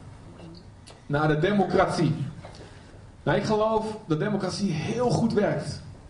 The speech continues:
In de regering, in, eh, ja, landen, zeg maar, overheden. Eh, het is, ja, het is inderdaad de minst slechte vorm van regering zijn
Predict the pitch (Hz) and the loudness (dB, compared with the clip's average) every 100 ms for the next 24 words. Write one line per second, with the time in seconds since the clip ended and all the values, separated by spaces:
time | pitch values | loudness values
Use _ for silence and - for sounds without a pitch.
0 | - - - - - - - - 180 165 | -20 -20 -20 -20 -20 -16 -14 -6 -2 2
1 | 147 139 170 180 180 - - - - - | 4 6 4 4 0 -6 -10 -14 -18 -20
2 | - 156 151 151 151 151 135 120 117 117 | -6 2 4 6 4 2 -2 -2 -4 -6
3 | - - - - - - - - - - | -8 -10 -12 -12 -14 -16 -16 -14 -14 -16
4 | - - - 202 160 156 - 143 170 175 | -18 -20 -12 -2 -2 -2 -2 0 2 2
5 | 165 160 160 160 160 175 165 151 156 151 | 2 2 0 2 4 2 4 4 4 4
6 | 151 156 - - - - - - - - | 2 0 -4 -10 -18 -20 -18 -18 -18 -8
7 | 127 123 123 - 202 156 196 190 - 202 | -4 -4 -4 -6 -8 -4 0 2 4 2
8 | 226 202 196 175 190 214 - - - - | 2 2 2 2 2 2 -2 -8 -10 -2
9 | 196 220 - 160 - 180 175 160 151 - | 0 2 0 -4 2 2 4 0 -2 -6
10 | - 156 147 139 - - - 147 135 151 | -2 0 0 0 -6 -10 -12 -6 0 2
11 | 147 131 123 120 117 | 4 2 2 2 0